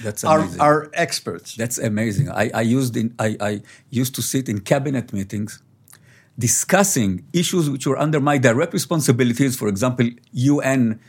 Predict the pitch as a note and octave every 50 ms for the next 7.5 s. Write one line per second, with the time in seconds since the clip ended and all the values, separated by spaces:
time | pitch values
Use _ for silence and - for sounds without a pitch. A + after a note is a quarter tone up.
0 | _ _ _ _ - G#2+ G#2+ G#2+ G#2+ G#2 - - - - A2+ B2 - - - -
1 | - - - A#2+ A#2 C3 B2+ B2 B2 B2+ B2 A#2+ A#2 A#2 A2 A2 G2 F#2+ A2+ D3+
2 | F3 - G#3+ G#3 G3 - - _ - - - - - B2 B2 A#2+ - - - G3+
3 | A3+ A3+ F#3 - - - C3 A2+ A#2+ E3 F#3 F3+ - - C3+ B2+ C3 - F3+ F#3+
4 | A3 C4 B3+ C4 B3+ B3+ - _ _ _ _ - D3+ G3+ G#3 D3 B2+ C3+ A#2+ A#2
5 | - - F3 F3+ G3+ G3+ F#3+ F3 F3 E3+ E3 D3+ A2+ A#2+ A#2+ A2+ G#2+ A2+ G#2+ G#2+
6 | G#2 G#2 G#2 G#2 G2+ F#2+ A#2+ F3 A3 B3 A3+ G3 C4 B3+ - E3+ D3+ C#3+ C3+ A#2+
7 | B2 A#2 A2 G#2 - G#2 F2+ F2+ F#2 F2+